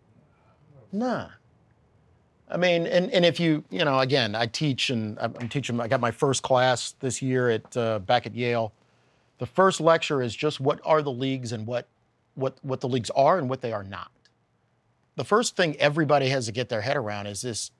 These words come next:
tag called the commissioner was a legal fiction in the first place.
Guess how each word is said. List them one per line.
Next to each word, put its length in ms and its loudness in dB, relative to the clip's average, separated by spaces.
tag 580 0
called 280 0
the 60 -6
commissioner 640 -6
was 140 2
a 60 4
legal 380 2
fiction 400 0
in 100 -2
the 80 -6
first 360 0
place. 440 -14